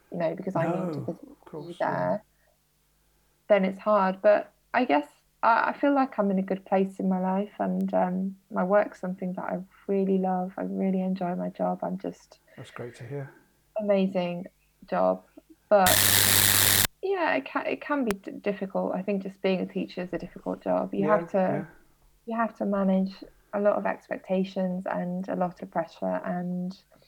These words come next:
Speaker 1: you don't wanna mess it up because it's children's lives, and
Speaker 2: It is, it's
Speaker 1: you
Speaker 2: their
Speaker 1: don't,
Speaker 2: futures
Speaker 1: you
Speaker 2: and,
Speaker 1: don't wanna
Speaker 2: yeah.
Speaker 1: make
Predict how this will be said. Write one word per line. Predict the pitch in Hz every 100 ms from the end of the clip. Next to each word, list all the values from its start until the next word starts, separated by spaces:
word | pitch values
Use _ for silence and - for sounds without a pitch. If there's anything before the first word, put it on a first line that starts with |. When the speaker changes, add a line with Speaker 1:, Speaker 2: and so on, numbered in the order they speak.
| _ _ - - _ _ _
Speaker 1:
you | 208
don't | 233
wanna | 226 214
mess | 214 196
it | -
up | - -
because | 208 202 196
it's | - -
children's | 214 208 208 220
lives, | 240 214 196 190
and | 190 196 196 190 -
Speaker 2:
It | 156 143
is, | 160
it's | 160 -
Speaker 1:
you | 202
Speaker 2:
their | 208
Speaker 1:
don't, | 202
Speaker 2:
futures | 202 156 147 143
Speaker 1:
you | 127
Speaker 2:
and, | 120
Speaker 1:
don't | 214 208
wanna | 202
Speaker 2:
yeah. | 202
Speaker 1:
make | 202